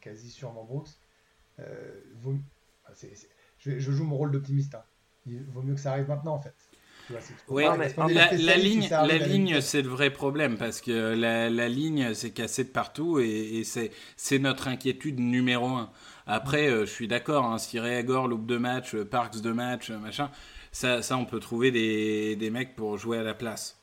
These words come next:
Speaker 2: Je, je suis totalement d'accord avec ça. Moi, c'est vraiment, encore une fois, et ça rejoint notre premier sujet, c'est vraiment la ligne offensive. C'est la ligne
Speaker 3: Et
Speaker 2: offensive,
Speaker 3: après,
Speaker 2: mon, mon problème.
Speaker 3: ju-,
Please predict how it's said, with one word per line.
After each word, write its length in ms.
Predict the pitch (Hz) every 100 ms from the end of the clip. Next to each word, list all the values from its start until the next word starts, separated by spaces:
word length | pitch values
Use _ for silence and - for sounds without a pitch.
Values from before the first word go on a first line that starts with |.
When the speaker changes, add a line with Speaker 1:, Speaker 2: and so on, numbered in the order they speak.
| _
Speaker 2:
Je, 220 | - 87
je 80 | 95
suis 140 | - -
totalement 460 | 127 127 123 127
d'accord 320 | 123 117 123
avec 140 | 113 110
ça. 180 | 107 98 - - - -
Moi, 180 | 117 123
c'est 200 | - 113
vraiment, 560 | 107 107 131 131 135
encore 220 | 127 117
une 100 | 113
fois, 160 | 113 135
et 40 |
ça 160 | 120 113
rejoint 220 | 104 117
notre 180 | 117 107
premier 200 | - 113
sujet, 340 | 113 165 139 113
c'est 200 | - 101
vraiment 540 | 98 104 117 127 139
la 120 | 131
ligne 240 | 120 120 120
offensive. 420 | - 131 - - - _ _ _ _
C'est 160 | - 139
la 60 |
ligne 120 | 131
Speaker 3:
Et 40 | 123
Speaker 2:
offensive, 340 | 123 123 131 127
Speaker 3:
après, 80 | 104
Speaker 2:
mon, 80 | 101
mon 280 | 104 104 101
problème. 340 | 113 104 101 104 -
Speaker 3:
ju-, 240 | 131 131